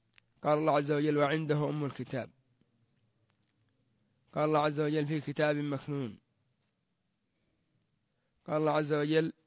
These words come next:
"ما أصاب من مصيبة في الأرض ولا في أنفسكم إلا في كتاب من قبل أن نبرأها". هذا، هذه آية صريحة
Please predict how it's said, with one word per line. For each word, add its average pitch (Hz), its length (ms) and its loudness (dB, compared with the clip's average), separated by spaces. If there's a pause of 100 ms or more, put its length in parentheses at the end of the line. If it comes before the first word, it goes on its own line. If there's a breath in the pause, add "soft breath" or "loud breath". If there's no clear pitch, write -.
(1300)
"ما 156 240 4
أصاب 156 240 0
من 156 240 -2
مصيبة 151 340 -4
في 156 260 -4
الأرض 165 280 0
ولا 160 260 2
في 160 160 0
أنفسكم 165 480 -4
إلا 208 320 2
في 190 140 0
كتاب 175 360 -2 (1120)
من 170 180 -4
قبل 226 240 6
أن 220 220 4
نبرأها". 185 580 6 (100)
هذا، 185 580 2 (100)
هذه 185 600 2
آية 190 420 4
صريحة 202 720 2